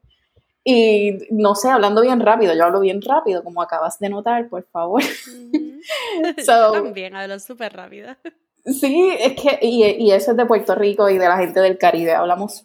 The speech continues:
Speaker 1: bien rápido y a veces ni, ni si nos entiende. So, eso mismo, hablar así en cámara y delante de personas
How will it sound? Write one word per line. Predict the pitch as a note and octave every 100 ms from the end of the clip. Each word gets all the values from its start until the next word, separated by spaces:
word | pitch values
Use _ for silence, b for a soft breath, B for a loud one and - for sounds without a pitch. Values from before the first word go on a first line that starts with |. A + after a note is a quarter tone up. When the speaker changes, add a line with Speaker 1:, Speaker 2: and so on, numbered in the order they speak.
| -
Speaker 1:
bien | G3 F#3+ F#3+ G3
rápido | F#3+ F3+ F3 E3+ E3+
y |
a | E3+
veces | E3+ - A3
ni, | G3+ G#3+
ni | G3+ F3+
si | F3+
nos | F3+
entiende. | E3 D#3 F#3 F3 D#3 - _ b b b b
So, | - - G#3 G3+ G3+ F#3 -
eso | A3 C4
mismo, | C4+ C#4+ A#3 F#3+ G3+ - _ _
hablar | F#3 F3+ F3+
así | G#3 A3 B3+ G#3 F3+ G3+ - _ -
en | F#3 F3+
cámara | A3+ G#3+ F#3+ F3+ F3 F3+ -
y | G3
delante | F3 E3+ F3+
de | G3+ G3
personas | G3+ G3+ - G3